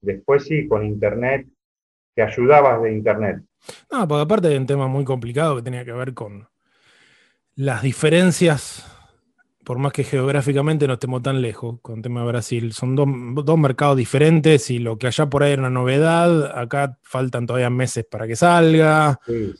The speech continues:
Speaker 2: este, o consolas que le iban muy bien allá, que publicarlas acá no tendría ningún sentido, porque no la tenía nadie.
Speaker 1: Sí.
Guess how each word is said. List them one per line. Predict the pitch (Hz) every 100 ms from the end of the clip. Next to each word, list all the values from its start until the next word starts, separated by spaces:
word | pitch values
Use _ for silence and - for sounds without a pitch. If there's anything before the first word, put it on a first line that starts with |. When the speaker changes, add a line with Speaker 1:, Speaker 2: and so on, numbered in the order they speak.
| _
Speaker 2:
este, | 131 123 - 131 123 120
o | 120 117 113
consolas | 123 131 127 151 135
que |
le | 139
iban | 143
muy | 139 139
bien | 143 139
allá, | 135 - 175 190
que | 143 131 113 _
publicarlas | 127 120 120 127 120 -
acá | 120 160
no | 131
tendría | 113 113 113
ningún | 117 123 131
sentido, | - 120 135 170 123
porque | 110
no |
la | 110
tenía | 110 117
nadie. | 175 165 143 127 120 110 - -
Speaker 1:
Sí. | -